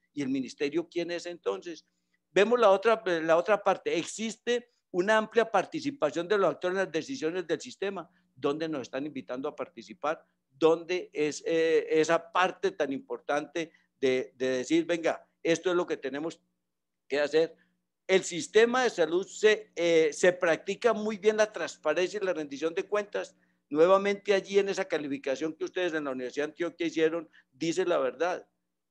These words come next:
O sea, sí hay transparencia. Si, eh, si la comunicación fuera tan transparente, ¿por qué eso no está con suficiente tiempo? ¿Por qué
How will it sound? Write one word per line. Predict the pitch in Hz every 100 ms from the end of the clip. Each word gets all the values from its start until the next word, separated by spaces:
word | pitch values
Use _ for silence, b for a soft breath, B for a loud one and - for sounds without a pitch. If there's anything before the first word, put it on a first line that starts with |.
| -
O |
sea, | -
sí | - - 170
hay | 180 190
transparencia. | 190 185 - 131 147 175 180 190 _ _ _ _ _ -
Si, | - 165 156 156
eh, | 156
si | - 143 135
la | 135 139 -
comunicación | 147 147 143 147 143 165 175
fuera | 208 214 214
tan | 160 143 127
transparente, | - 135 135 - 131 143 143
¿por | 202 160
qué | -
eso | 139 151
no |
está | 156 180 170
con | 156
suficiente | 131 123 120 135 139
tiempo? | 160 170 165 175 170 b b b _
¿Por | 156 135
qué | 175 196